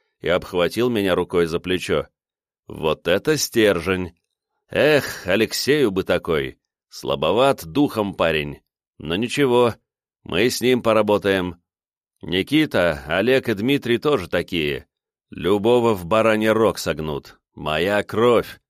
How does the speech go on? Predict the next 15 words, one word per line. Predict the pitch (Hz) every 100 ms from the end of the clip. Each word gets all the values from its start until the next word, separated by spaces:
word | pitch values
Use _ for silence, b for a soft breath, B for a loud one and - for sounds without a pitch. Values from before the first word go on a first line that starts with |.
| _ -
гордо | 95 104 90
сказал | 92 - 85 85 82 -
он, | 92 117 127 127 _ _ _ -
не | 101 110
став | - 123 104
разбрасываться | 101 78 98 95 98 90 92
предостережениями, | 92 87 85 85 76 85 104 101 98 98 85 _ _ _
насколько | 101 117 110 - 110 - 87
опасно | - 101 113 104
совать | 92 92 87 80
руку | 98 123 113
в | 85
гнездо | 87 90 80 85
гремучих | 82 85 85 80 92
змей. | 85 98 76